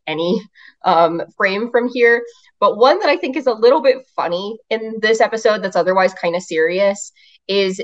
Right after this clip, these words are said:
the transition between, um, you know, like, this fight with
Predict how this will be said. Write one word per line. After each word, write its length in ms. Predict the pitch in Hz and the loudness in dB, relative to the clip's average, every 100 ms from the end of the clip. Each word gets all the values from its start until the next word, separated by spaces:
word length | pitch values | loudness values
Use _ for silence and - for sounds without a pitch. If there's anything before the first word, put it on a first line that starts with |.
| - | -12
the 600 | 190 190 180 175 170 151 - - | -2 4 6 6 6 2 -4 -10
transition 680 | - 185 180 233 226 - 202 _ | 0 0 0 -4 -6 -10 -14 _
between, 580 | - 185 202 180 175 175 - _ - | -10 -6 -2 0 0 -4 -10 _ -2
um, 540 | 175 165 131 117 190 - _ _ _ - | 0 2 -2 -6 -14 -18 _ _ _ -4
you 100 | 190 | 2
know, 100 | 175 | 4
like, 160 | 175 | 4
this 180 | 180 185 | 0 -4
fight 340 | - 156 160 160 | -2 -2 -2 -2
with 200 | 170 | -2